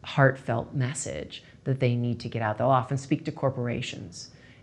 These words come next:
And, um, and I've worked with people also in executives, but they, they have to be daring executives. They can't be executives that are willing to toe the party line.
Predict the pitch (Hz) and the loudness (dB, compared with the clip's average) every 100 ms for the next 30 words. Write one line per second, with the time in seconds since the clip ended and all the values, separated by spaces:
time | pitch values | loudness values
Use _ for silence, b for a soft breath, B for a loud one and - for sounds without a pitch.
0 | - 151 139 131 131 127 - 143 120 117 | -4 0 2 2 2 -2 -4 -6 -4 -4
1 | 117 117 127 - - - 180 170 160 156 | -2 -4 -4 -10 -18 -2 6 8 8 4
2 | 156 151 135 - 156 151 127 123 131 B | 4 2 2 2 2 4 0 0 -6 B
3 | B 123 127 131 127 - 131 117 117 B | B 2 2 0 -4 -2 0 0 -2 B
4 | B - - 143 139 135 117 107 - - | B -12 0 4 6 6 2 -2 -6 -10
5 | - 139 143 135 - 139 139 139 127 123 | -4 -2 2 2 0 0 -2 0 0 2
6 | 127 120 107 98 101 - 101 98 - 120 | 0 0 -2 -4 -6 -6 -6 -6 -6 -6
7 | - 120 127 120 117 120 120 120 120 117 | -4 -4 -2 -4 -2 -4 -4 -6 -4 -6
8 | 120 120 131 151 135 127 104 - 123 113 | -4 -6 -4 -2 -2 -4 -6 -6 -6 -6
9 | - 113 110 110 110 110 | -6 -6 -4 -6 -6 -8